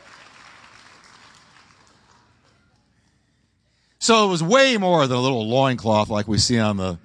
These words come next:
children in the nativity scenes. Way more than that. So keep that in mind. So the baby Jesus was wrapped up tight. Okay? And then you had the stable.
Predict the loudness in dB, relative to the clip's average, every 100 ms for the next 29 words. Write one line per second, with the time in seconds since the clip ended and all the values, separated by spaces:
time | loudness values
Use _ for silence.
0 | _ _ _ -4 -2 0 -2 -2 -2 -2
1 | -2 -4 -2 -4 -4 -4 -6 -4 -2 2
2 | 4 2 0 0 -2 -6 _ _ _ _
3 | _ -20 -8 -6 2 2 4 2 2 0
4 | 0 0 -4 -10 -4 0 0 -2 -18 -20
5 | -12 -2 0 0 -2 -4 -2 -4 -6 -8
6 | -4 -4 -4 0 2 2 -4 _ _ _
7 | -6 -2 -2 -4 -10 _ _ _ _ _
8 | _ _ _ -8 0 0 0 -6 _ _
9 | _ _ _ _ _ -6 0 4 6 4
10 | 0 2 2 2 -4 -12